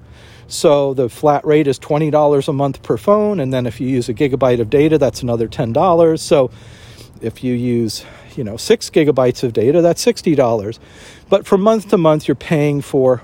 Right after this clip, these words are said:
what you're using. Well, it would be nice if H P offered that, but they don't. And they lock customers into this difficult situation.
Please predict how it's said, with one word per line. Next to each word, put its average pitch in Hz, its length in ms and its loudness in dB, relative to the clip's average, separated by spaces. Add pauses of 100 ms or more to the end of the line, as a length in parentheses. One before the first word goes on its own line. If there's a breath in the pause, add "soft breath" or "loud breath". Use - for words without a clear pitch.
what 131 220 0
you're 123 140 0
using. 117 440 -4 (140)
Well, 175 320 0 (680 loud breath)
it 208 160 4
would 185 140 0
be 180 140 0
nice 185 300 2
if 151 120 0
H 147 240 0
P 147 180 -2
offered 127 360 0
that, 120 320 -2
but 113 160 0
they 147 160 2
don't. 117 260 -6 (300 loud breath)
And 139 120 -4
they 139 120 -2
lock 143 320 0
customers 127 640 -4
into 156 260 -6
this 127 340 -4 (800 loud breath)
difficult 147 360 -4
situation. 131 760 -2